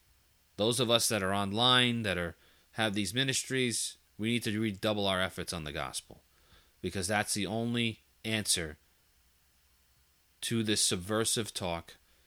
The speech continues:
to the social justice movement. That's the only answer. And with that, I close it out tonight. God bless you guys. I hope this made sense.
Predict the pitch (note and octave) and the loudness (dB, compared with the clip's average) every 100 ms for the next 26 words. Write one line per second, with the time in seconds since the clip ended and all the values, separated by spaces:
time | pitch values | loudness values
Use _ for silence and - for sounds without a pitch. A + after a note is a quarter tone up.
0 | _ _ _ - A2+ F#2 - A#2 A2+ A2 | _ _ _ -4 -2 -2 0 0 0 -2
1 | G2+ G#2+ - G#2+ - F2+ E2+ E2 D2 - | -2 -2 0 -4 -4 -6 -6 -8 -14 -18
2 | _ _ - G2 - G2 F#2+ F2+ E2+ D#2 | _ _ -12 -8 -4 -4 -2 -2 -2 -4
3 | - B1 _ _ _ _ _ _ _ _ | -8 -10 _ _ _ _ _ _ _ _
4 | _ D#2+ G#2 B2 A#2+ G#2+ - - - - | _ -4 -2 2 4 4 2 -6 -20 -20
5 | - - - _ _ _ - - - F2+ | -20 -20 -20 _ _ _ -10 -8 -6 -6
6 | - A2+ G#2+ G#2 G#2 - G#2 G2 F#2+ - | 0 2 4 4 4 2 0 0 0 -2
7 | - - _ _ - F#2 F#2 G#2+ A2 - | -12 -20 _ _ -4 0 2 2 2 2
8 | A#2+ A2 G#2 G#2 - - E2 D#2 A#2 - | 2 2 2 2 -2 -4 -8 -2 -2 0
9 | A#2+ - A#2 A2 - A2+ A2 - | -4 0 0 0 0 0 -2 -4